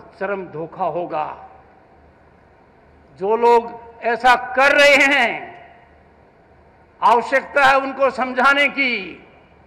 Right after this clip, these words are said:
वरना जनता को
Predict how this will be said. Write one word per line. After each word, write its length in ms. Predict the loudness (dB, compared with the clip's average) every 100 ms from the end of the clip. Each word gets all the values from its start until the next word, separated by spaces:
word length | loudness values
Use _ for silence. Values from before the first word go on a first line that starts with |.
| _ _ _ _ _ _ _ _ _ _ _ _ _ _ _ -12
वरना 440 | -8 -6 -2 -2 -4 -8 -16 -20 -20 _ _ _ _ _ -12 -6
जनता 420 | -6 -4 -2 -2
को 160 | -4